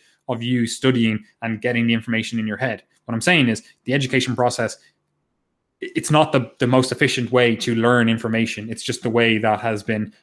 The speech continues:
traditionally put forth, you know, because again, like, you think about, like, where did it all start? It's like, all right, how do I transmit information? Like, textbooks, you know, they're, they're not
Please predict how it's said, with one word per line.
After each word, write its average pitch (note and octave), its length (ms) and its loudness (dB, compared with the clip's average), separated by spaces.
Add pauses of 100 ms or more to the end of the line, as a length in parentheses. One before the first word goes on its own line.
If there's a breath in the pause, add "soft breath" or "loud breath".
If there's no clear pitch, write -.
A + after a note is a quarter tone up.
traditionally A2+ 880 -2 (160)
put - 300 0
forth, A#2 300 4 (100)
you A#2+ 80 -8
know, A#2 120 0
because A2 260 -4
again, A2+ 240 -2
like, G#2 220 -8
you A2+ 60 -4
think A#2+ 160 -2
about, A2 220 -2 (300 soft breath)
like, A2 100 -10
where A#2 180 4
did A2 160 -2
it G#2+ 100 -2
all A2 140 2
start? B2+ 320 2
It's G#2+ 120 -8
like, A2 180 -2 (280 soft breath)
all A#2+ 120 4
right, G#2+ 160 2
how B2+ 100 2
do B2 120 4
I A2+ 100 4
transmit A2+ 480 0
information? A2+ 600 -2 (200 loud breath)
Like, A2 220 -6 (300)
textbooks, - 840 -2
you B2 80 -6
know, A#2 80 0
they're, A2+ 220 0
they're A#2 160 -2
not A#2 360 0